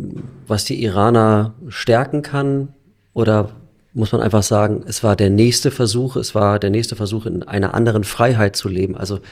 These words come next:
es gab ja immer wieder in den letzten Jahrzehnten Proteste. Alle wurden niedergeschlagen. War das jetzt der nächste, der niedergeschlagen worden ist und das war's jetzt?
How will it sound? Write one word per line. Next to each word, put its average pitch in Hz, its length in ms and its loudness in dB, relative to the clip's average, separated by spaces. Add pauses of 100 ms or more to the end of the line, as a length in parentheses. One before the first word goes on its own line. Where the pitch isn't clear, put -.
(680)
es - 160 -10
gab 110 240 0
ja 104 60 -2
immer 123 360 0
wieder 98 220 -4
in 90 80 -6
den 90 80 -2
letzten 92 420 -4
Jahrzehnten 90 760 -4 (160)
Proteste. - 640 -6 (240)
Alle 123 260 0
wurden 104 200 -2
niedergeschlagen. - 840 -8 (920)
War 101 140 -2
das 107 160 -2
jetzt - 280 -8 (440)
der 101 80 -4
nächste, 110 300 0
der 95 120 2
niedergeschlagen 98 680 -4
worden 95 200 -8
ist - 120 -16
und - 80 -18
das 90 160 -12
war's 104 240 -6
jetzt? - 340 -18